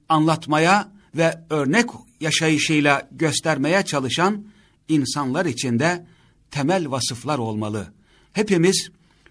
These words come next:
peygamberin hakkıyla ümmeti olmak istiyorsak bu sıfatlara sahip olmalıyız. Yani dosdoğru olmalı, güvenilir olmalı, emanetlerin hiçbirine,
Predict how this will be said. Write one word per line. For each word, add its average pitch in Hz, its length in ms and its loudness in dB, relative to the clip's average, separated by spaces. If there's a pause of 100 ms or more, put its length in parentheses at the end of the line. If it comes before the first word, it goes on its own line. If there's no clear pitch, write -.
(180)
peygamberin 175 720 0 (1000)
hakkıyla 165 800 -2 (120)
ümmeti 165 420 2
olmak 151 420 0
istiyorsak 143 720 0 (200)
bu 185 100 -2
sıfatlara 139 680 -2
sahip 139 440 -4
olmalıyız. 107 720 -8 (300)
Yani 156 420 -2
dosdoğru 135 520 0
olmalı, 123 680 0 (500)
güvenilir 156 760 6
olmalı, 139 680 0 (280)
emanetlerin 175 800 2
hiçbirine, 147 1000 0